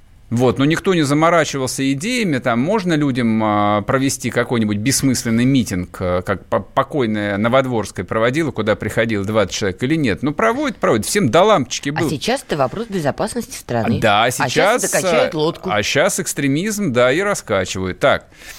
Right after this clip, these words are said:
Speaker 1: какое отношение, мнение, точка зрения имеет к науке истории? Друзья мои, здесь вообще разговор, а, не о науке истории. То, что вот, а,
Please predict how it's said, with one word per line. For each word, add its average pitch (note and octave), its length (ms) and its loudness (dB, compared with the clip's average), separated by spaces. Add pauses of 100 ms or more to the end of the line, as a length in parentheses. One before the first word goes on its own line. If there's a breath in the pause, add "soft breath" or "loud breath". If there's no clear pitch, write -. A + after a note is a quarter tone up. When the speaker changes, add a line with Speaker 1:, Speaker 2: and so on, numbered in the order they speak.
(140)
Speaker 1:
какое G3 320 2
отношение, F3 520 0
мнение, F3+ 500 0
точка F3 340 -2
зрения D#3+ 400 0
имеет D#3+ 300 0
к - 20 -8
науке D#3+ 280 -2
истории? C3+ 220 0
Друзья C#3+ 420 0
мои, C3+ 380 0
здесь D3+ 340 0
вообще D3+ 360 0
разговор, D3 720 0
а, B2+ 320 4
не C3 340 2
о D3 200 2
науке C#3+ 600 0
истории. C#3 520 0
То, C#3 200 0
что D3 220 -6
вот, D#3 360 -2
а, B2+ 340 4